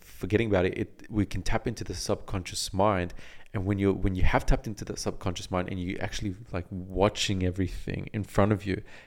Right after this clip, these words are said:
and it seems completely chaotic, nonsensical and whatnot, um, but there is something there. And it's funny because after a lot of people have these experiences,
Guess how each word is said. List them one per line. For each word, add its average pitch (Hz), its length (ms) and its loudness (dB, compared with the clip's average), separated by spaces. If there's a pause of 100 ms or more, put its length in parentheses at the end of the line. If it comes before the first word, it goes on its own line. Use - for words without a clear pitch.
(120)
and 107 120 0
it 92 60 -4
seems 120 240 2
completely 117 520 6
chaotic, 95 580 6
nonsensical 95 760 -4
and 90 120 -8
whatnot, 92 520 -2 (460)
um, 90 460 2 (320)
but 107 140 2
there 107 160 8
is 104 160 4
something 104 580 0
there. 95 460 2 (360)
And 107 100 0
it's - 160 -8
funny 127 220 0
because - 260 -6
after - 200 0
a 113 60 2
lot 113 160 6
of 110 60 2
people 120 160 4
have 101 200 0
these 95 240 -2
experiences, 104 1080 0